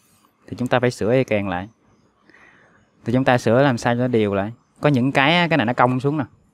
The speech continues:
Ở trong cây kèn á, cái nó cong lại anh chị các bạn. Nó cong vòng luôn. Nó cong vòng luôn thì nó không có cái mí kêu. Thì anh chị và các bạn mua về tháo cái kèn ra nhìn là sẽ biết liền. Đó.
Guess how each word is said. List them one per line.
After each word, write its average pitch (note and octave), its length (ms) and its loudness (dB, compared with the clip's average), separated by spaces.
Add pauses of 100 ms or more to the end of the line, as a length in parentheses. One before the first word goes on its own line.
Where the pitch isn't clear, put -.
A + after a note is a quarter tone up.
(400)
Ở B2+ 80 -8
trong A#2+ 140 0
cây A#2+ 140 0
kèn G#2 140 4
á, A#2+ 100 -2 (100)
cái C3+ 80 0
nó B2+ 100 0
cong B2 140 4
lại A#2 100 0
anh A2 160 0
chị G2+ 120 -4
các A#2 60 -2
bạn. G2+ 100 -2 (580)
Nó - 60 -10
cong B2+ 180 2
vòng A#2 240 2
luôn. B2 120 0 (340)
Nó D3 80 -8
cong C3 160 0
vòng A#2 220 0
luôn B2+ 140 -2
thì A#2 100 -2
nó C3 140 0
không C3+ 160 -2
có C#3 60 -4
cái D#3 80 -2
mí E3 240 0
kêu. C3+ 260 4 (460)
Thì A#2+ 80 2
anh A#2+ 120 0
chị A2+ 140 0
và - 120 2
các B2+ 80 -4
bạn A2+ 220 -2
mua C3 160 0
về A2 200 0
tháo C3 240 2
cái F3 80 0
kèn G#2+ 240 -2
ra A#2+ 200 0
nhìn A2 220 -2
là G2+ 80 -4
sẽ C3 120 -4
biết C#3+ 180 0
liền. G#2+ 160 0 (1400)
Đó. C#3 160 0